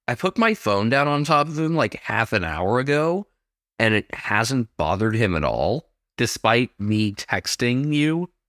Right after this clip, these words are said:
Speaker 1: Yeah, it's vibrating. He's just, he's just chilling. It's really funny.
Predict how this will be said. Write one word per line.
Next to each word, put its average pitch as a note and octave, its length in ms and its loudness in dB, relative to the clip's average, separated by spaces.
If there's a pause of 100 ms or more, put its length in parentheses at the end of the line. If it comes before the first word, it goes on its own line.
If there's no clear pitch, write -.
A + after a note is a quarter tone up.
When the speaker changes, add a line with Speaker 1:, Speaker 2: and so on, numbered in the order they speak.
(120)
Speaker 1:
Yeah, C4 340 4
it's - 220 -10
vibrating. D#3+ 760 0
He's G3 220 0
just, A3 280 -2
he's G#3 220 0
just A3 240 0
chilling. A#3+ 420 2
It's A#2+ 300 -2
really D3+ 680 0
funny. E3 540 2